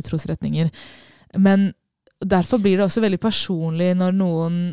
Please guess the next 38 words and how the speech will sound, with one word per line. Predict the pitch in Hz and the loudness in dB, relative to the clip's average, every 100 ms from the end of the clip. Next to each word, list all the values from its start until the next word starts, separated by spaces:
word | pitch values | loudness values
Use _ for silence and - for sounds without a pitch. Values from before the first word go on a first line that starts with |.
| - _ _ 220 | -10 _ _ -8
ikke | - - 165 | -6 -4 -2
lar | 156 | -2
deg | 151 147 | -2 -4
praktisere | - 160 - 151 160 151 | -4 -8 -6 -6 -4 -4
troen | 160 165 156 160 | -4 -6 -6 -2
din, | 208 214 | 0 0
eller | - 165 160 160 160 - | -2 -4 0 0 0 -2
på | |
en | 175 | -4
måte | 160 156 165 | -4 -4 -4
dytter | 180 - 165 | -6 -6 -6
deg | 185 | -2
unna. | 175 156 180 | -2 -2 -2
Hvis | 190 | -2
man | 185 185 | -2 -2
sitter | 180 - 175 | -4 -4 -2
med, | 170 - - - | -2 -4 -20 -8
for | 196 | 0
eksempel | 180 175 | 2 2
en | 180 | 2
ting | 180 165 | 0 0
jeg | 151 | -2
har | |
kjent | - 165 165 | -2 -4 0
på, | 214 | 2
er | 190 175 | 4 2
at | - - _ _ _ _ | -2 -12 _ _ _ _
jeg | 185 196 | 0 2
noen | 190 165 | 2 0
ganger | 170 | -4
føler | 196 175 170 | -2 -2 -2
at | |
jeg | 175 | -4
ikke | 175 170 | -6 -6
kan | 170 | -4
være | 165 165 | -2 -4
meg | 170 160 | -4 -4
selv, | - 165 208 | -4 -4 -4